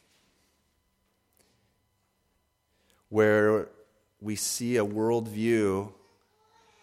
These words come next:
taking over that says we have nothing to fear of God's judgment.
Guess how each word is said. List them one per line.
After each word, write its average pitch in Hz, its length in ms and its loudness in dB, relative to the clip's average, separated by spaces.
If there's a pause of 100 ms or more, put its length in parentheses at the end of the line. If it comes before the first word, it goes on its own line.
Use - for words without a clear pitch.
(280)
taking 110 480 -4
over 101 500 -2
that 98 220 -2
says 104 340 -4
we 107 140 -8
have 117 180 -4
nothing 107 380 -8
to 98 80 -6
fear 107 280 -4
of 98 140 -8
God's 104 320 -4
judgment. 87 480 -12